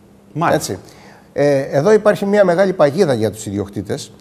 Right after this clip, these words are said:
Speaker 2: γιατί προϋπόθεση για να κάνει τη δήλωση αυτή είναι η μίσθωση να είναι ενεργή και να φαίνεται δηλαδή ότι υπάρχει μισθωτήριο το οποίο έχει αναγγελθεί, ε, στο σύστημα, στην ααδ.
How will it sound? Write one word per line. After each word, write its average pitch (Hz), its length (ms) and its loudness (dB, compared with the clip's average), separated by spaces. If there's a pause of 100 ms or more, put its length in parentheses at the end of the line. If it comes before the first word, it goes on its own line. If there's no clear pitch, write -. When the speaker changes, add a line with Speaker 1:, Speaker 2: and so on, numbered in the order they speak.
(140)
Speaker 2:
γιατί 127 540 -2
προϋπόθεση 139 920 -4
για 135 240 -2
να 123 140 0
κάνει 175 560 -2 (340)
τη 127 120 -6
δήλωση 175 400 -2
αυτή 135 380 -2 (260)
είναι 202 280 0
η 180 100 0
μίσθωση 180 520 -4
να 160 140 2
είναι 196 220 0
ενεργή 143 640 0 (220)
και 131 140 -6
να 127 140 0
φαίνεται 190 420 0
δηλαδή 131 520 -4 (280)
ότι 135 520 -4
υπάρχει 151 500 -2
μισθωτήριο 160 720 -2
το - 140 -4
οποίο 185 440 0
έχει 160 520 -2 (260)
αναγγελθεί, 139 1120 0 (640)
ε, 135 460 -2
στο 170 260 -4
σύστημα, 214 420 -6
στην 190 220 -4
ααδ. 165 340 4